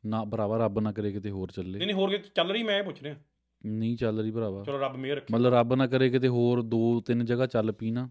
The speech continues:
Speaker 2: ਹੂੰ।
Speaker 1: very good chance ਕਿ ਵਰਲਡ ਵਾਰ ਥ੍ਰੀ ਸ਼ੁਰੂ ਹੋ ਸਕਦੀ ਹੈ।
Speaker 2: ਚਲੋ ਬਾਬਾ।
Speaker 1: But ਨਾ ਹੀ ਹੋਵੇ ਭਰਾਵਾ।
Speaker 2: ਚਲੋ, ਚਲੋ ਵਰਲਡ ਵਾਰ ਥ੍ਰੀ ਤੋਂ ਫੇਰ ਆਪਾਂ ਆਪਣੇ ਮਸਲੇ ਹੱਲ ਆਈਏ।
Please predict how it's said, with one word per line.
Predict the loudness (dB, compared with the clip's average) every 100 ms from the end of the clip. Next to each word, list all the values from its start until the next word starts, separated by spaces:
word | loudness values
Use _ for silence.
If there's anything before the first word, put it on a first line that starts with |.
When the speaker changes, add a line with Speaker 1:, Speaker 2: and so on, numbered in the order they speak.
| -10
Speaker 2:
ਹੂੰ। | -12 -12 _ -2
Speaker 1:
very | 0 0
good | 0 -2
chance | -2 -6 -6 -6
ਕਿ |
ਵਰਲਡ | -4 -4 -4
ਵਾਰ | -6
ਥ੍ਰੀ | -8 -10 -10 -10 -10 -12
ਸ਼ੁਰੂ | -8 -8
ਹੋ | -8
ਸਕਦੀ | -12 -14 -16 -20
ਹੈ। | -20 _ _ _ _ _ _ _ _ _ _ _
Speaker 2:
ਚਲੋ | -18 -16
ਬਾਬਾ। | -14 -10 -6
Speaker 1:
But | -4
ਨਾ | -4 -4
ਹੀ | -4
ਹੋਵੇ | -4 -4
ਭਰਾਵਾ। | -4 -4 -4 -10 -16 _ _
Speaker 2:
ਚਲੋ, | -10 -6 -6 -8 _ _ _ -8
ਚਲੋ | -4 0
ਵਰਲਡ | 2 4
ਵਾਰ | 4 2
ਥ੍ਰੀ | 0 -6
ਤੋਂ | -6
ਫੇਰ | -2 -2 -2 -4
ਆਪਾਂ | -6 -6 -4 -4 -4 -6 -10 _ _ _ _ -6
ਆਪਣੇ | -6 -4 -6
ਮਸਲੇ | -6 -6 -4
ਹੱਲ | -2
ਆਈਏ। | -2 -4 -6 -10